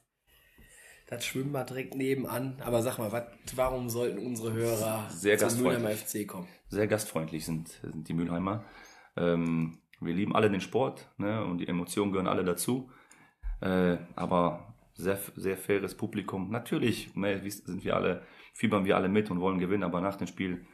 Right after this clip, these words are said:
Speaker 2: sind wir alle, ähm, ja, Fair Play, reichen uns die Hand und dann haben wir noch natürlich, äh, oben einen Imbiss, dann haben wir da so eine Gaststätte,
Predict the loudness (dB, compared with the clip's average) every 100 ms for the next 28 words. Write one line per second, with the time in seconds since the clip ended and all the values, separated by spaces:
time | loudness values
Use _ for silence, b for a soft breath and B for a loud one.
0 | B B B B B -6 0 2 4 6
1 | 4 2 0 0 0 -2 -4 _ _ _
2 | _ _ _ _ _ -8 -6 -4 2 2
3 | 2 -4 -20 _ _ _ _ _ _ _
4 | -10 -2 0 0 -2 0 0 0 -2 b
5 | b b 0 0 2 0 0 -4 -6 -4
6 | 0 -2 -2 -2 -2 0 -2 -2 0 0
7 | 0 2 2 0 -2 -4 -4 -4 -4 -4
8 | -4 -4 -4 -6 B B B B B B
9 | B B B -2 0 2 4 2 4 0
10 | 0 -6